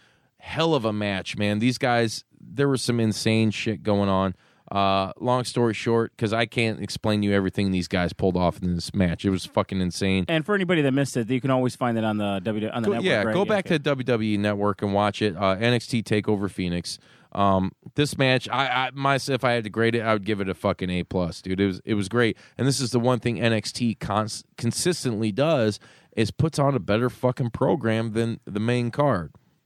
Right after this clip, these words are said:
Speaker 1: which
Speaker 2: Yeah.
Speaker 1: is, you know, I have other thoughts and opinions on that that we'll get to at some other point in time. Um, but anyway, Ricochet, Ricochet, I was, uh, surprised to see him lose the match and drop the title. Uh,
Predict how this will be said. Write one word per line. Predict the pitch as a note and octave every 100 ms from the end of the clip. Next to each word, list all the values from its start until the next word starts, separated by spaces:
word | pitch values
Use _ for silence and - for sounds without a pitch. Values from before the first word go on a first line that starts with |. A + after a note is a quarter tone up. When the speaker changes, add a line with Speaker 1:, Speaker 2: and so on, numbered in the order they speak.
| _ _ _
Speaker 1:
which | A2 A2+
Speaker 2:
Yeah. | A#2+
Speaker 1:
is, | G#2+ -
you | A#2
know, | A2 A2+
I | C3
have | C#3 B2
other | A#2+ A2+
thoughts | A#2+ A#2 A2+ - -
and | G#2
opinions | G2 B2+ B2 G#2+ G2+
on | G#2+
that | A#2 F2
that | G#2
we'll | G#2
get | A2+ G#2
to | G#2+ F#2+
at |
some | - A2+
other | A#2 A2+
point | - G2+ F#2+
in |
time. | G2 G2 F#2+ - - - - -
Um, | A2 G#2+ G#2 _ _
but | A#2 D3+
anyway, | A3 F3 C3+
Ricochet, | A#2+ F3+ F3+ - C#3 _
Ricochet, | A#2 E3 F#3 D#3 C#3+ C3+
I |
was, | C3 -
uh, | A2 A#2+ A#2
surprised | A2+ B2 C3 D3+ C#3+
to |
see | - D#3+
him | D#3
lose | D3 E3+ D3+
the | C#3
match | D#3+ G3+ - -
and | G#2+
drop | A#2+ D3 -
the | A2+
title. | C#3 E3+ - D#2 _ _ _ _ _
Uh, | - F#2+ F#2